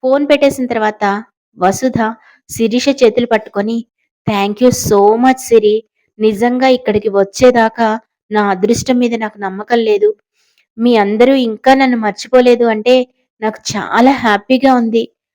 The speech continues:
అని చాలా ఎమోషనల్గా అన్నది వసుధ. "పిచ్చిదానా, ఇందులో నేను చేసిన సహాయం ఏముంది? నీ టాలెంట్ ఇన్ని రోజులు మరుగున పడిపోయింది, ఇప్పుడు నీకు ఒక అవకాశం వచ్చింది,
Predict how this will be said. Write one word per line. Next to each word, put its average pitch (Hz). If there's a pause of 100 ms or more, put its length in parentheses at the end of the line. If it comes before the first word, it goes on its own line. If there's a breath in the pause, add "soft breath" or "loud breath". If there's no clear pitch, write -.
(160)
అని 208
చాలా 220
ఎమోషనల్గా 247
అన్నది 208
వసుధ. 214 (1700 soft breath)
"పిచ్చిదానా, 220 (180)
ఇందులో 247
నేను 254
చేసిన 285
సహాయం 240
ఏముంది? 214 (440)
నీ 220
టాలెంట్ 220
ఇన్ని 226
రోజులు 247
మరుగున 247
పడిపోయింది, 190 (1120)
ఇప్పుడు 285
నీకు 277
ఒక 247
అవకాశం 226
వచ్చింది, 202